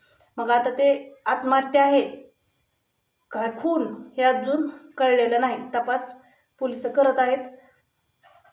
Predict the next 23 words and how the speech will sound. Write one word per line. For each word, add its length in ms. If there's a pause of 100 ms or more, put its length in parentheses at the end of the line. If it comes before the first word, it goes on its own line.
(880)
व्हिडिओ 260
सांगताना 440
सुद्धा 260
खूप, 200
अं, 540
वाईट 280
वाटतंय, 340
कारण 300
की 200 (460)
कुठं 240
गेलाय 240
आपला 240
भारत 240
देश, 460
कुठं 160
चाललाय? 400 (1600)
आज 200
बापाला, 880
बाप 360
काय 140
करतोय, 360
बापाची 400
किंमत 540